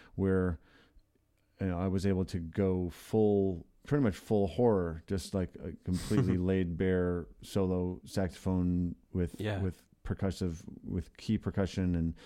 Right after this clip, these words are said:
Speaker 1: and, um, and, uh, distortion and all these things. And, you know, later on in the, in, in this, in the episodes, really, um, expansive ambient spaces, um, that
Speaker 2: Mm-hmm.
Speaker 1: are really just, uh, very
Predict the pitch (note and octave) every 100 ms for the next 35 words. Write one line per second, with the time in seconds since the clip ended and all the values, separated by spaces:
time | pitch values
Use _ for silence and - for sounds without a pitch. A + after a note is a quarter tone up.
0 | - - - - F2 F2 F2 F2 E2+ E2+
1 | E2+ - _ - - F2+ E2 E2+ E2 E2
2 | E2+ F#2 - G2 F2+ F#2 F2+ F2 F2 F2+
3 | D#2+ F#2 F2+ - - - - - F2 F2+
4 | F2+ E2+ F#2 F2+ F2+ F#2 F#2+ F2+ F2+ F2+
5 | F2+ F#2 - F#2 E2+ - - F2+ F2+ F2+
6 | - F2+ F2 D#2+ - - - - - -
7 | _ - F#2 F#2+ G2+ F#2+ F#2 F2+ E2 -
8 | _ _ _ - G2 C#2 - - G3 A3+
9 | - - _ - G#2 - - G2+ F#2+ F2+
10 | F#2+ F2+ D#2+ E2+ F#2 F#2+ F#2 F#2 E2 -
11 | F#2 F2 F#2 F2+ E2+ - - _ - E2+
12 | E2+ E2+ - G#2 F2+ F2 F2 E2 E2+ -
13 | - - G2 - - - - F#2 F#2 F2+
14 | F2+